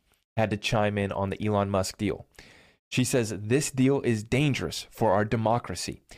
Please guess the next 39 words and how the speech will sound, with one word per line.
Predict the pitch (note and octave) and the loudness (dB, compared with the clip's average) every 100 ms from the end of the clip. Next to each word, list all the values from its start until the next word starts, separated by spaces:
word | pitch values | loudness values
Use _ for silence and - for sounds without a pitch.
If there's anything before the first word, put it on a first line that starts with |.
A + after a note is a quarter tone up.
| - - - A#2 | -20 -20 -18 -2
Billionaires | A#2+ D3+ E3+ B2+ G2+ - - - - | 2 4 4 2 0 -2 -8 -12 -4
like | G#2+ - | -4 -2
Elon | - D3+ D#3 D3+ | 0 2 4 2
Musk | C3+ G2+ - - | 2 0 -4 -4
play | - B2 | 2 2
by | B2+ A#2 | 4 2
a | D#2+ G#2+ | 2 0
different | G#2+ C#3+ F3+ C#3 | 0 0 -2 -2
set | - D3+ | 0 0
of | C3+ E3 | 0 2
rules | E3 A2 G2+ - - - | 4 4 0 -10 -14 -4
than | A2+ - | -2 0
everyone | A#2 B2+ A#2 A2+ - | 0 2 2 0 0
else, | G#2 - - - - - - | -2 -4 -12 -14 -20 -14 -8
accumulating | - D#3 D#3+ F3 F3 E3 | -4 0 2 2 2 0
power | C3+ C3+ C#3 | 2 2 2
for | - A2+ | 0 0
their | G#2+ - | 0 0
own | B2 C3 C3+ - | 2 2 0 0
gain. | A#2 G#2+ D2 - - - - | 0 0 -2 -10 -20 -6 0
We | C3+ | 2
need | C#3+ C#3 B2+ | 4 4 4
a | A#2 | 4
wealth | G#2 C#3+ E3+ - - | 4 4 4 0 -4
tax | - D3 C3+ E2 - - - - - | 0 2 2 -2 -10 -12 -16 -8 -2
and | A#2 | 0
strong | - - C#3 E3 | 0 2 2 4
rules | E3 E3 A2 - | 4 4 4 0
to | A#2 | -2
hold | B2 B2 A2 | 0 0 2
big | B2+ C3 | 0 0
tech | C3+ B2 - | -2 -2 -4
accountable." | - B2 G#2+ F2+ - - - - | -6 -2 -2 -2 -10 -16 -20 -6
So | A#2+ | -2
just | D3 E3 | 0 0
like | D#3+ - - _ _ | -2 -2 -14 _ _
Joe | A#2 B2 C#3+ | -2 0 2
Biden | D3 D3+ F2 | 2 0 -4
says, | - - - | -10 -14 -16